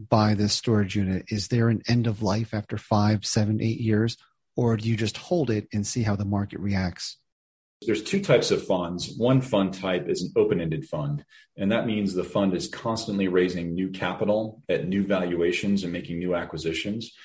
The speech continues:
Speaker 2: And there's a closed-ended fund, which is what we are.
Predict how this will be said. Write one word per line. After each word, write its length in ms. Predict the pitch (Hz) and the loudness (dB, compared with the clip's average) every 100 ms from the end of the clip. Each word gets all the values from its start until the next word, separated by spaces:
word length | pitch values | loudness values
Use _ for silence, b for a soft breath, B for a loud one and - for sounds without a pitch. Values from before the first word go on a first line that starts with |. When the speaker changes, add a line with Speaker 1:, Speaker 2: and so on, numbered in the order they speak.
| B B - | B B -4
Speaker 2:
And 80 | |
there's 140 | 98 95 | -2 -2
a 60 | |
closed-ended 640 | - - 160 95 80 78 - | -2 6 6 6 0 -4 -4
fund, 280 | 85 82 | -4 -4
which 100 | 82 | -6
is 100 | 82 | -4
what 160 | 87 85 | -2 0
we 160 | 90 78 | 0 0
are. 300 | 67 76 | -2 -8